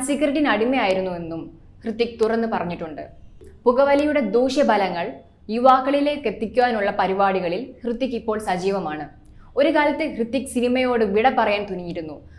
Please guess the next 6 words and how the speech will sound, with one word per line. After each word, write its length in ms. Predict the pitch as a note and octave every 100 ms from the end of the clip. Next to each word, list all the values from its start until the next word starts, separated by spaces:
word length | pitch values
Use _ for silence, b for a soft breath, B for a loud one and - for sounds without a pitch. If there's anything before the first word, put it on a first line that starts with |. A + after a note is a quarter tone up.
| b
പിതാവ് 380 | A#3 G#3+ A#3 A3+ A3+
രാകേഷ് 420 | G#3+ A#3+ C#4+ C#4
റോഷനെതിരെയുള്ള 680 | B3 B3 A#3+ G#3 A3+ G#3 G#3 G3+
വധശ്രമമായിരുന്നു 800 | G3 A3+ B3 B3 G#3 E3+ E3+ F#3 F3+
കാരണം. 340 | E3 E3+ D#3+ - - - b b b - -
പൂനെ 260 | C4+ C#4